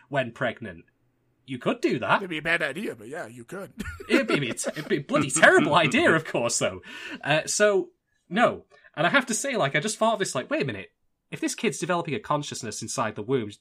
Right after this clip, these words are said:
Speaker 1: it's gonna end up turning out like, you know, Alia from Dune or something like that. It's gonna wake up with all the memories of, you know, of both her parents. Like, oh, God.
Speaker 2: Are you saying that,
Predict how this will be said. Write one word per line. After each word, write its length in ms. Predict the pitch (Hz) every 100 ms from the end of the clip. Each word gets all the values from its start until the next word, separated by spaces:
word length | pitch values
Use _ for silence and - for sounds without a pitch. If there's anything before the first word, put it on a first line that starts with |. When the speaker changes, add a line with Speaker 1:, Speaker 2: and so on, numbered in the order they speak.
| _
Speaker 1:
it's 100 | 135
gonna 120 | 240
end 100 | 233
up 60 | -
turning 300 | - 175 151
out 180 | 156 135
like, 240 | 135 123
you 60 | 139
know, 180 | 127 123
Alia 340 | 147 180 151 117
from 260 | - 120 110
Dune 280 | - 180
or 40 | 131
something 340 | - 113 117
like 180 | 107 104
that. 60 | 113
It's 100 | -
gonna 140 | 156
wake 200 | 127 131 -
up 60 |
with 80 | 131
all 100 | 127
the 60 | 117
memories 640 | 117 143 165 131 95 - - - _ _ _
of, 160 | 120
you 80 | 123
know, 280 | 120 110 107 _ -
of 180 | 120 123
both 220 | 143 127
her 100 | 131
parents. 480 | - 165 143 104 -
Like, 200 | 104 -
oh, 220 | 110 101 _
God. 340 | - 127 175 202
Speaker 2:
Are 40 |
you 60 | 190
saying 260 | 226 226
that, 160 | 202 170